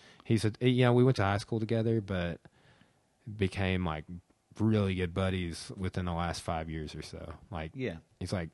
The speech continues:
Speaker 1: probably one of my best friends. You know, I mean, he's one
Speaker 2: Awesome.
Speaker 1: of my best friends. Like, we hang out more than anybody I hang out with and have more mutual interests, go see shows together. He started doing some jiu-jitsu with me.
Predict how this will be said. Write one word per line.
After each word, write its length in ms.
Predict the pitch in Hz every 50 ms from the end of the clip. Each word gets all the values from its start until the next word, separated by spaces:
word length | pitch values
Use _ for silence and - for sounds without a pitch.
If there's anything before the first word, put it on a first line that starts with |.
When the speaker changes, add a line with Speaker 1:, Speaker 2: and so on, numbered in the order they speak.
| _ -
Speaker 1:
probably 500 | - 95 87 90 87 87 90 87 82 82
one 160 | 78 82 85 80
of 40 |
my 80 | 78 76
best 300 | 76 - 82 80 - -
friends. 420 | - 80 82 80 71 69 69 - -
You 80 | 78
know, 60 | 78 82
I 20 |
mean, 140 | 85 87 90
he's 100 | 104 101 82
one 100 | 87 73
Speaker 2:
Awesome. 80 | 71 69
Speaker 1:
of 100 | 71 71
my 60 | 78
best 160 | 73 - -
friends. 280 | - 76 73 76 76 78
Like, 200 | 85 80 - -
we 120 | 90 85
hang 180 | 80 85 82 82
out 200 | 80 80 80 71
more 280 | 73 85 87 90 90 87
than 160 | 80 82 85
anybody 500 | 82 90 90 82 80 85 87 85 85 85 82
I 80 | 80
hang 180 | 82 82 80 78
out 160 | 78 76 69
with 300 | 71 73 73 78 78 - - -
and 200 | 78 78 76 76
have 240 | 69 87 82 80 85 80 78 87
more 140 | 95 87 85
mutual 440 | 85 80 82 82 - - 85 82 78
interests, 420 | 80 80 - - 85 80 - -
go 160 | - 92 85
see 200 | - - - 80
shows 400 | - - 82 80 80 78 73 -
together. 460 | - 85 76 82 80 80 76 82 80
He 120 | 78 92 87
started 360 | - - 87 82 80 80 76
doing 180 | 73 78 76 73
some 160 | - - 78
jiu-jitsu 500 | - - - - 92 87 - - 80 80
with 220 | 80 80 78 - -
me. 380 | 82 78 78 78 76 78 -